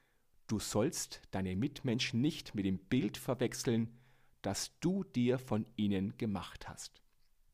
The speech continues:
Na ja, immerhin haben wir das Gottesbildverbot. Wer weiß, vielleicht ja wirklich nur, weil Mose nach dem Vorfall mit dem goldenen Kalb ein zweites Mal auf den Berg Sinai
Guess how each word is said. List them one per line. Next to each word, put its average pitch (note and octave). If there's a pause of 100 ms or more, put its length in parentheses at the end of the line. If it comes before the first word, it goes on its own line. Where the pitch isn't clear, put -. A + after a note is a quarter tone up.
(600)
Na A2
ja, E2+
immerhin G#2 (460)
haben G#2+
wir A2
das A#2 (160)
Gottesbildverbot. E2+ (760)
Wer G#2+
weiß, D3+
vielleicht B2
ja A2
wirklich B2
nur, C#3+
weil G#2+
Mose C3+
nach A#2
dem G#2
Vorfall D3
mit G#2
dem F#2+
goldenen F#2+
Kalb G#2+
ein B2+
zweites -
Mal F#2
auf -
den G2
Berg G2+
Sinai A2